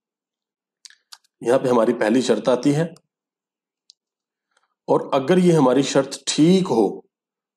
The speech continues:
तो यहाँ पे उस शर्त का कोड आ जाता है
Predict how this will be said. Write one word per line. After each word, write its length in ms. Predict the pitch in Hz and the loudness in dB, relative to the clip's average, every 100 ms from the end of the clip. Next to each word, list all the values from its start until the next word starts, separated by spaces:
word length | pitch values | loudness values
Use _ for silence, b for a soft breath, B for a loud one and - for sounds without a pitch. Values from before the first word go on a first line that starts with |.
| _ - | _ -2
तो 140 | 135 | 2
यहाँ 480 | 131 110 113 143 143 | 2 2 0 0 0
पे 420 | 131 123 123 - _ _ _ _ _ _ _ - - _ _ - | 2 2 2 -4 _ _ _ _ _ _ _ -20 -20 _ _ -4
उस 220 | 151 - | -4 -2
शर्त 260 | 127 120 - | -2 -2 -4
का 520 | 123 120 143 - _ _ _ - | -2 -2 -4 -12 _ _ _ -4
कोड 240 | 131 127 | 2 2
आ 80 | 110 | 2
जाता 340 | 98 92 - 87 | -2 -4 -6 -10
है 160 | 90 | -12